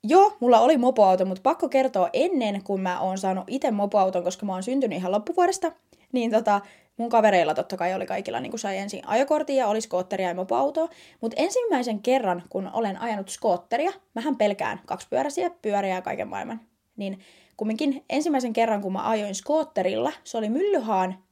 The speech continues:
S-mar-, ei Myllyhaan, kun keskustan S-marketilla siellä alaparkissa. Mä kokeilin mun kaverin skootteria, mä istun siihen näin,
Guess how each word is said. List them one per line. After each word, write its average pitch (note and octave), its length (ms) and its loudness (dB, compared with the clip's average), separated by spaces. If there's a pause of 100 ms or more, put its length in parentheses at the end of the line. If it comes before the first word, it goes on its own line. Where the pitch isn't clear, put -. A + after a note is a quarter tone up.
(140)
S-mar-, G#3+ 320 -4
ei A3+ 200 0
Myllyhaan, F#3 460 -4
kun G#3+ 180 -8 (160)
keskustan C4 540 -4
S-marketilla D4+ 560 -2
siellä G#3 260 -2
alaparkissa. A3+ 680 -2 (520)
Mä G#3 60 -2
kokeilin C#4 420 4
mun G#3 120 -2
kaverin G#3+ 460 2
skootteria, G#3+ 640 0
mä G3 140 -6
istun B3 400 -4
siihen G3+ 320 -4
näin, A3 320 -2